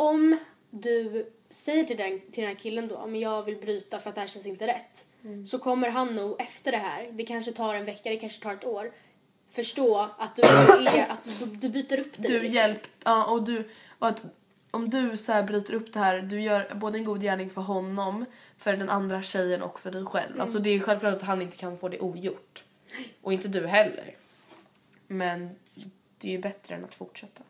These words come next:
Speaker 1: Mm.
Speaker 2: Avslutningsvis, otrohet suger häst.
Speaker 1: Ingen
Speaker 2: Skit,
Speaker 1: borde
Speaker 2: det är
Speaker 1: hålla på med
Speaker 2: det.
Speaker 1: otrohet.
Speaker 2: Nej.
Speaker 1: Oavsett,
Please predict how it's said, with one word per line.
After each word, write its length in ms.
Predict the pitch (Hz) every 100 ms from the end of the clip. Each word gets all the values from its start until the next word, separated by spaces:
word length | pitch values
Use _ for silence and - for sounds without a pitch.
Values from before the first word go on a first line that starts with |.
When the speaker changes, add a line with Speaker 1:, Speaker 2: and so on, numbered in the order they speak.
| _ -
Speaker 1:
Mm. 280 | 247 233 240 _ _ _ _ _ _ _ _ _ _
Speaker 2:
Avslutningsvis, 960 | - 370 254 202 196 185 185 185 - -
otrohet 800 | 359 359 311 - 311 320 311 311
suger 760 | - - 170 170 175 170 180 180 _ _ _
häst. 540 | - - - - - -
Speaker 1:
Ingen 560 | 269 254 359 359 359 349
Speaker 2:
Skit, 160 | 233
Speaker 1:
borde 220 | 220 214 214
Speaker 2:
det 100 | 277
är 140 | 240
Speaker 1:
hålla 20 | 226
på 60 | 226 233
med 80 |
Speaker 2:
det. 40 | 226
Speaker 1:
otrohet. 560 | - 254 262 277 - - -
Speaker 2:
Nej. 320 | 220 190 190
Speaker 1:
Oavsett, 560 | 269 254 233 - 262